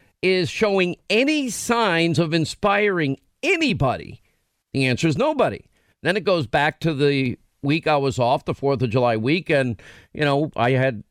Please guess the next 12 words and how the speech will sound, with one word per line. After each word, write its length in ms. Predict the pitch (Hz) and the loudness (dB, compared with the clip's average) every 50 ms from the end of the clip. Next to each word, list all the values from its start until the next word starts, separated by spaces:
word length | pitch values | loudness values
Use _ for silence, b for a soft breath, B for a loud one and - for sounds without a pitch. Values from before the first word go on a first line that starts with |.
| _ _ | _ _
com-, 280 | - 147 160 156 156 - | -2 0 0 0 0 0
real 200 | 135 165 175 156 | 0 0 0 0
conversations. 800 | - 160 151 143 139 131 110 - 190 196 190 - - 139 135 139 | 0 0 0 2 2 0 -2 0 0 0 0 0 -4 -4 -2 0
I 120 | 147 151 | 2 2
actually 240 | 185 - - 151 127 | 0 0 -2 -6 -4
do 140 | 107 180 196 | -2 0 0
have 200 | 165 131 - - | 0 0 -2 -4
friends, 560 | - 160 175 175 143 131 147 160 110 101 110 - - | -4 -2 0 2 2 2 0 0 -2 -4 -4 -2 2
and 240 | 127 123 120 113 - | 2 2 2 0 -2
although 380 | - 120 135 135 131 135 123 - _ _ _ _ | -2 0 2 2 2 0 -2 -6 _ _ _ _
they, 240 | - 139 151 127 - - _ _ | 2 4 4 4 2 -4 _ _
they 360 | - 135 143 147 143 139 - | -2 0 0 2 0 -2 -4